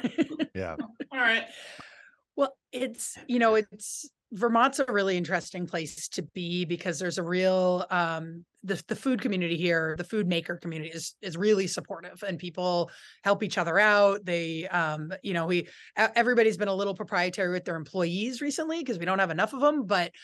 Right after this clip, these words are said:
Speaker 1: um, <laughs> but for the most part, everybody is just, it's a really, really great community. And, um, and every once in a while we get people like that who are just like, "I'm just gonna do things my way and I'm not,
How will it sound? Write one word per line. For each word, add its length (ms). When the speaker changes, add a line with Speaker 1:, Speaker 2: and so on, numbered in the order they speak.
Speaker 1:
um, 480
<laughs> 40
but 180
for 100
the 100
most 260
part, 320
everybody 760
is 100
just, 180
it's 140
a 60
really, 560
really 260
great 220
community. 560
And, 420
um, 420
and 120
every 160
once 180
in 60
a 40
while 240
we 120
get 160
people 260
like 200
that 200
who 80
are 100
just 200
like, 260
"I'm 180
just 140
gonna 140
do 160
things 240
my 180
way 180
and 80
I'm 120
not, 180